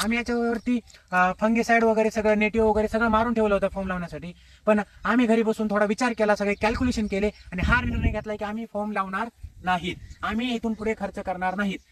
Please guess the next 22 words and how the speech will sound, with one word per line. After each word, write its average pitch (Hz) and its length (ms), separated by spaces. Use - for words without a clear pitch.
का 233 260
तर 214 60
याच्यासाठी 226 480
जो, 220 180
अ, 165 60
ह्याच्या 165 340
आधीचा 226 220
जो 220 120
भार 208 220
होता 190 180
त्याचा 202 240
एक 214 80
अनुभव 208 260
आहे 170 160
आमचा. 123 300
दहा 240 180
हजार 254 160
आम्ही 240 220
पेरूला 220 300
फॉर्म 220 220
लावले, 202 280
फॉर्म 254 180